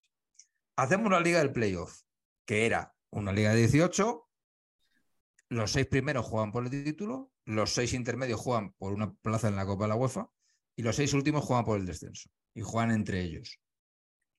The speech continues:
Y valen los puntos que llevas de la liga regular, digamos, ¿no? Y entonces descienden tres, como todos los años, que eran, por este orden,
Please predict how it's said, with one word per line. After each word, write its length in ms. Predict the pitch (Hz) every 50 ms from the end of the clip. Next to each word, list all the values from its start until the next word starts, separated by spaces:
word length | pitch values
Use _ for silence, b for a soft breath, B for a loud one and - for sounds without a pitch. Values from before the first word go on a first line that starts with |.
| _ _
Y 140 | 170 156
valen 360 | 147 156 160 170 190 208 208 185
los 140 | 160 135
puntos 340 | - - 156 156 151 185 -
que 160 | - - 117
llevas 420 | 113 120 131 139 147 165 165 147 120
de 160 | 113 113 104
la 160 | 98 98 95
liga 640 | 95 101 101 101 98 95 92 90 92 90 92 90 87
regular, 420 | 95 98 87 87 85 80 - - -
digamos, 260 | - 78 - - _ _ _
¿no? 260 | - 160 233 - _ _ B B B B B B B B B B B B B _
Y 80 | - 131
entonces 600 | 143 139 131 - 226 - - 117 92 87 - - _ _ _ _ _
descienden 600 | - 113 110 107 - - 127 117 117 123 120 117 113
tres, 440 | 143 156 208 254 - - - - _ _ _ _ _ _ _
como 300 | - 98 92 92 92 92
todos 140 | 107 101 101
los 120 | 98 92
años, 420 | 135 139 147 165 208 240 220 - _ _ _ _ _ _ _ _ _
que 200 | - 120 117 120
eran, 420 | 120 123 135 170 208 240 262 - - _ _ _ _ _ _ _ _ _ _ _ _ _ _ _ _ _ -
por 160 | 113 113 113
este 240 | 110 110 - 120 113
orden, 400 | 117 127 135 156 190 208 -